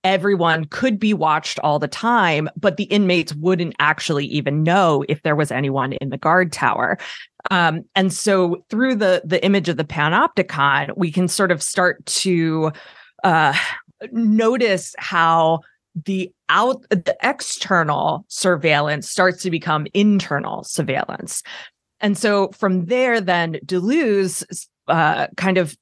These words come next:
turn, morphs the surveillance society into the control society. And that, that's the move that he makes, where instead of being externally surveilled or externally controlled, we are now internally controlled. Um, and as I was reviewing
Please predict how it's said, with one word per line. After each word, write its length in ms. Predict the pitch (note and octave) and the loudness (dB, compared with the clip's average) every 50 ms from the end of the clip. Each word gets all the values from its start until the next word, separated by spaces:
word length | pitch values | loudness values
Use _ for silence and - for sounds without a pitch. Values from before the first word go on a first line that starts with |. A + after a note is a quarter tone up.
| _ - | _ -10
turn, 420 | - - G#3+ A3+ G#3+ G#3+ G#3+ G#3+ | -4 0 0 2 2 2 2 2
morphs 560 | - G3+ E3 G3 G#3 G#3+ A3 G#3+ A3 - - - - G#2+ - | 0 0 0 2 2 2 2 0 -2 -6 -8 -8 -8 -8 -4
the 180 | - F3 D#3 | -2 -2 -2
surveillance 600 | D3+ - - E3+ D#3+ F3+ G#3 A3 A3+ A3 G3 - | -2 -2 -6 -4 0 2 2 4 4 2 0 0
society 500 | - F3+ - - E3 E3 D#3+ D#3 D#3 D3+ | -4 -4 -2 2 2 2 2 2 0 0
into 280 | - - D#3+ D3 - D#3 | 0 -2 -2 -4 -4 -6
the 80 | D3+ D3 | -6 -6
control 480 | - - D3 C#3 - - C#3 - C3 - | -6 -6 -8 -8 -6 -6 -6 -4 -4 -6
society. 720 | - - - - - - - E2+ - - - - A2+ - - | -6 -8 -8 -8 -6 -6 -6 -6 -6 -6 -6 -6 -6 -4 -2
And 180 | E3+ E3+ E3 | -2 0 0
that, 280 | F3 F3+ F3 E3+ - - - - | 2 2 2 2 0 -4 -10 -6
that's 320 | F#3 G3 G3 G3 F#3+ - | -2 0 0 0 0 -2
the 80 | - G3+ | -4 -2
move 280 | F3 F3 F3 E3 B2+ - | -2 0 -2 -2 -2 -4
that 120 | D3+ C#3+ | -4 -6
he 240 | - - F3+ E3+ D#3+ | -4 -2 -2 0 0
makes, 420 | D3+ D3+ B2+ C3 - - - - | 0 0 -2 -2 -4 -8 -10 -6
where 300 | - D#3 D3+ D3+ D3 D3 - - - _ _ _ - | -2 0 0 0 0 -2 -6 -12 -20 _ _ _ -4
instead 360 | F3+ E3 D#3 - F#3+ F#3 F3+ | -4 -4 -2 0 0 0 0
of 100 | F3+ D3+ - | 0 -2 -4
being 320 | F3+ F3 E3+ E3+ - - - | -4 -2 -2 -2 -4 -2 -2
externally 600 | F#3+ G3+ - - - - A3 G3+ G3+ G3 G3 F#3+ | -2 -2 -2 -4 -2 0 0 2 2 2 2 2
surveilled 540 | F3+ - F#3+ F#3 D#3 F3+ E3+ F3 E3+ E3+ D3+ | 2 0 -2 0 2 2 2 4 2 2 0
or 120 | D#3 - - | -2 -4 -4
externally 680 | F#3 F3 - - - - F3+ E3 E3 D#3+ D3+ C#3+ C#3+ | -4 -4 -4 -6 -2 0 0 2 2 0 0 -2 -2
controlled, 560 | - - D#3+ D3 - - D#3 D3 C#3+ C#3+ C#3+ | -4 -4 -4 -4 -2 0 0 2 2 0 0
we 180 | C#3 D3+ E3 F3 | -2 -2 0 0
are 120 | E3+ D#3+ | 0 0
now 240 | D3+ D3 C3 C#3 - _ - | 0 -4 -6 -6 -10 _ -4
internally 760 | F#3 F3+ F3+ F#3 E3+ C#3 B2+ D3 C3 - - - - - | -2 -2 0 -2 -2 -4 -4 -6 -6 -6 -6 -6 -8 -8
controlled. 640 | - - - C3+ - - - C3 - - - - - - - - - - - - _ _ _ _ | -8 -6 -6 -6 -6 -4 -2 -2 0 0 0 0 -2 -4 -8 -10 -10 -10 -10 -12 _ _ _ _
Um, 500 | - F3+ F3 E3 E3 D#3+ D#3 D3+ D3+ D3+ - _ _ _ - | -2 0 0 2 0 0 -2 -4 -4 -6 -8 _ _ _ -2
and 260 | G3+ G3 F#3+ F#3 F#3 | 0 0 0 0 0
as 140 | G#3 G#3 G#3 | 0 0 0
I 80 | G#3+ | 0
was 180 | G3+ G3+ F#3 D#3+ | 0 0 0 0
reviewing 760 | G3 F#3+ F#3 D#3+ G#3+ A3 A3+ A3+ A3 G3+ F#3+ F3+ F3 E3 - | 0 0 0 0 0 0 2 2 0 0 0 -2 -2 -4 -6